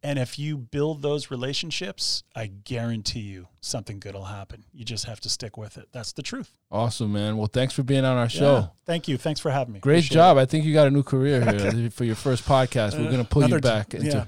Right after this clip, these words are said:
Speaker 1: maybe the evolution of a disc jockey.
Speaker 2: <laughs> Yeah. Awesome. Thank you.
Speaker 1: Thanks again.
Speaker 2: Thanks, everyone, for listening to this episode of Mission Control. Until next time, this is Ramon Peralta with Peralta Design, and we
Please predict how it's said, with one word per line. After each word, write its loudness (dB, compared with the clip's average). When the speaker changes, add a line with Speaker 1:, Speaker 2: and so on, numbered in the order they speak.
Speaker 1:
maybe 0
the 0
evolution 4
of 4
a 4
disc 2
jockey. 6
Speaker 2:
<laughs> 2
Yeah. -2
Awesome. 2
Thank 0
you. -2
Speaker 1:
Thanks -4
again. 0
Speaker 2:
Thanks, 8
everyone, 10
for 4
listening 6
to 6
this 6
episode 8
of 2
Mission 4
Control. 6
Until 6
next 4
time, 6
this 2
is -2
Ramon 6
Peralta 6
with 4
Peralta 6
Design, 2
and 2
we 4